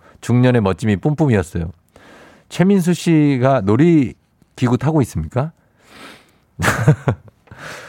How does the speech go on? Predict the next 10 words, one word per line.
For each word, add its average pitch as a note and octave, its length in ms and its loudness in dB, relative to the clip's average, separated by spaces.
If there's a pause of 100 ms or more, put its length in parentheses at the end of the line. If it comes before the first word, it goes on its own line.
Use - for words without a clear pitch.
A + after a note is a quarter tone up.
(140)
구사공이님, C#3 680 2
"저는 B2+ 200 2
정우성 B2 440 0
씨요. F#2 280 -2
딱 D#3 220 -2
한 E3 80 0
번 D3+ 120 0
본 A2 120 2
적 G#2 140 0
있는데 F#2+ 380 0